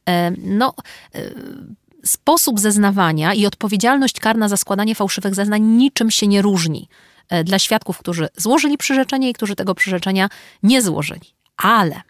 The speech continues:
sam fakt powtórzenia po sądzie formułki, która ma trzy zdania, a brzmi tak, o ile dobrze pamiętam:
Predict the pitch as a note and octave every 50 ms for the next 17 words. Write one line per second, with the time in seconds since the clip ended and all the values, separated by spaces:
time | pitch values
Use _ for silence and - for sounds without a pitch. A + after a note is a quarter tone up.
0 | _ _ _ _ _ - - - - _ _ - - - A#3+ D#4+ E4+ D4 - -
1 | F#3+ E3 - - - - - G3+ - - - A3 G#3 F#3 A3+ B3+ D#4+ E4 C#4+ B3
2 | - - - G#3 - - - A3+ G#3+ G3 F#3 F3+ F3 D3+ - - F#3 F#3 F#3 A3
3 | C4+ E4 - - A3+ - - A3 G#3 G3 G3+ G#3 G#3+ G3 - - - - - B3
4 | A#3 G#3+ G3 F3+ E3 D#3 D#3+ D3 - - - E3+ F3+ F#3 G3 G3+ F#3 - - D#3+
5 | - - _ - - - - F3 D#3+ D#3 - - F3 F3+ G3 G3+ - G3 E3+ D#3
6 | - F3 - - F#3+